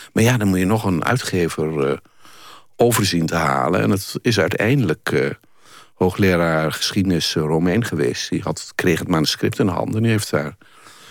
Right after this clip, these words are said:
in het Parool een, eh, heel lovend stukje over geschreven. En toen is er een uitgever geweest. En,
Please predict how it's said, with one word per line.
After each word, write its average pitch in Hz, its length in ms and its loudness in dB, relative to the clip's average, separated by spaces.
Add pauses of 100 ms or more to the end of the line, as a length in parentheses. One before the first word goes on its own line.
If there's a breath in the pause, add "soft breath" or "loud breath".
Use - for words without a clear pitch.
(220 loud breath)
in 120 160 4
het 104 140 2
Parool 104 600 2 (400)
een, 107 240 2
eh, 87 80 2
heel 104 140 2
lovend 92 460 0
stukje - 360 -4
over - 180 -2
geschreven. - 600 -6
En - 140 -6
toen 135 140 0
is - 140 2
er - 120 -8
een 69 140 -6
uitgever - 640 -2
geweest. - 420 -6
En, - 60 -8